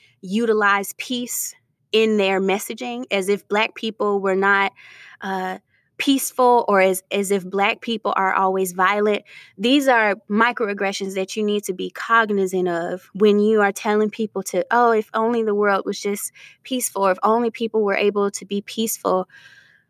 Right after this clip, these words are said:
How, how can, it's such a slap in the face. It's such a slap in the face to Black yoga teachers, to Black yogis, to talk about these things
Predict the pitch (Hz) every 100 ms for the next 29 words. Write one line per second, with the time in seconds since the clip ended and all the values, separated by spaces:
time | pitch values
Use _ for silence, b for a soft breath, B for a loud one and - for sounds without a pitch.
0 | _ - - 254 262 277 214 202 202 B
1 | B _ - 262 277 262 - 190 - 247
2 | - 262 269 269 - - 220 220 214 208
3 | 196 190 165 - - _ _ _ _ _
4 | - 226 240 240 226 - 214 214 208 190
5 | 190 190 - 175 175 180 175 - - b
6 | b b 202 220 226 233 - 233 196 196
7 | 196 180 185 185 202 185 190 196 185 180
8 | 180 - 196 - - 202 - 190 190 -
9 | 190 - 190 185 180 170